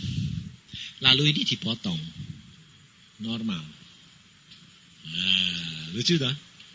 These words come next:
Jadi normal. Karena apa? Allah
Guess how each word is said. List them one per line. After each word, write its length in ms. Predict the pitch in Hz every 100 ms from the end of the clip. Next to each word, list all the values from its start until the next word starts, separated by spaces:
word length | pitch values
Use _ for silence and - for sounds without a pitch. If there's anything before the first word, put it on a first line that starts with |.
| - - - - - - - -
Jadi 320 | 190 214 233
normal. 380 | 370 370 285 147 156 - - - - - - - - - - - - - - - -
Karena 240 | 160 202
apa? 260 | 415 - - - - - - - - - - 170
Allah 220 | 453